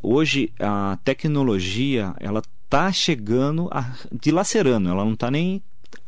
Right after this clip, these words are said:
ou, ou você vai, ou você vai. Vamos dar um exemplo na pandemia. Quem não sabia mexer com o celular na pandemia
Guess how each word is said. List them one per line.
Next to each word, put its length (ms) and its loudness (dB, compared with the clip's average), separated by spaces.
ou, 360 4
ou 200 6
você 280 4
vai, 320 4
ou 140 4
você 300 2
vai. 280 4
Vamos 240 6
dar 120 6
um 60 6
exemplo 420 4
na 100 4
pandemia. 640 2
Quem 160 4
não 80 4
sabia 280 2
mexer 240 2
com 60 -4
o 40 -4
celular 220 4
na 80 2
pandemia 440 2